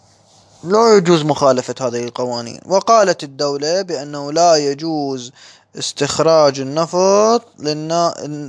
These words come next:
من ال-، من قبل الناس، من قبل المواطنين، إلا بإذن الحكومة. ف-، ويأتي الشخص يقول: "أنا أريد أن أستخرج النفط". الجواب يقول: "هنا يوجد مانع شرعي".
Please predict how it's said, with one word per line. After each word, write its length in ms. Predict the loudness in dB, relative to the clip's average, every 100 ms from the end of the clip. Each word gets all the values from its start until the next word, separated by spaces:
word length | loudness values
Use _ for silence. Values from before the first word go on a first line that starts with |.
| -10
من 180 | -4 -2
ال-، 360 | -2 -4 -8
من 100 | -10
قبل 360 | -2 2 2 2
الناس، 840 | 0 0 2 4 2 0 -4 -12
من 80 | -12
قبل 200 | -6 -4
المواطنين، 640 | -2 0 -2 -2 -6 -6
إلا 640 | -6 -6 -4 2 4 4 0 -8 -20 _ _
بإذن 440 | -14 -6 -4 -4 -4
الحكومة. 760 | -4 -4 -2 0 2 2 0 -4 _ _
ف-، 200 | _ -4 -4 -4
ويأتي 440 | 2 2 2 -2
الشخص 380 | -4 -2 -4 -4
يقول: 180 | -4 -2
"أنا 200 | 0 0
أريد 160 | 0
أن 60 | -2
أستخرج 360 | -4 -6 -6 -8
النفط". 440 | -10 -12 -18 -20 _ _ _ _ _ _ -4
الجواب 380 | -2 2 2
يقول: 240 | 2 -2 -4
"هنا 180 | -6 -6
يوجد 340 | -6 -8 -6
مانع 260 | -4 -2 -4
شرعي". 600 | -2 -4 -4 -8 -12